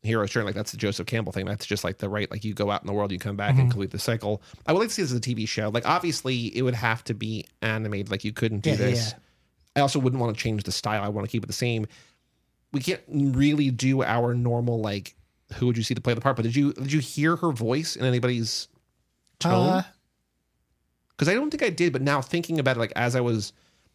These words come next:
Speaker 1: as you were talking about the hero's journey, thinking about T V, I was thinking about, like, because she's the voice in BoJack, like, I could see Alison Brie kind of as
Speaker 2: Okay.
Speaker 1: Coyote Dog Girl, but I don't know if she's a good, she's also not, like, a voice actor. She's just, she's a on-screen actor, but also does voice work.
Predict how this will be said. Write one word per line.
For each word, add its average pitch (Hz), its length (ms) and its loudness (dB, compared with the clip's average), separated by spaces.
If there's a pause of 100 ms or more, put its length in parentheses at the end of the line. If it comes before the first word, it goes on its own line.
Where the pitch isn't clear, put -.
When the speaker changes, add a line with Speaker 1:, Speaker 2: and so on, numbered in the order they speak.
(120)
Speaker 1:
as 156 220 2
you 170 60 0
were 160 60 2
talking 131 340 0
about 101 320 0
the 113 60 -4
hero's 120 200 0
journey, 113 140 -2
thinking 113 180 -2
about 110 200 -4
T 120 100 0
V, 117 160 2
I 110 60 2
was 110 100 -2
thinking 139 300 0
about, 117 260 0
like, 107 240 -2 (1160)
because 123 260 2
she's 123 120 0
the 123 40 0
voice 117 240 0
in 113 80 -2
BoJack, 135 380 2
like, 104 140 -2
I 107 40 2
could 120 140 -4
see 135 120 -2
Alison 110 380 0
Brie 104 240 0
kind 156 300 0
of 156 80 -2
as 143 640 -2
Speaker 2:
Okay. 117 180 -6 (180)
Speaker 1:
Coyote 135 240 2
Dog 139 200 0
Girl, 151 100 0
but 120 80 -2
I 107 60 2
don't 131 80 2
know - 20 2
if 110 60 0
she's 104 120 -6
a 95 80 -6 (280)
good, 104 300 0
she's 139 140 0
also 131 160 2
not, 123 160 4
like, 98 220 -2 (480)
a 123 60 -2
voice 214 260 2
actor. 110 180 -2
She's 110 220 0 (100)
just, - 120 -16
she's 107 160 0
a 104 120 0 (720)
on-screen 113 400 -2
actor, 101 180 -4
but 101 120 -2
also 110 220 0
does 104 140 -2
voice 101 240 -4
work. 92 300 -8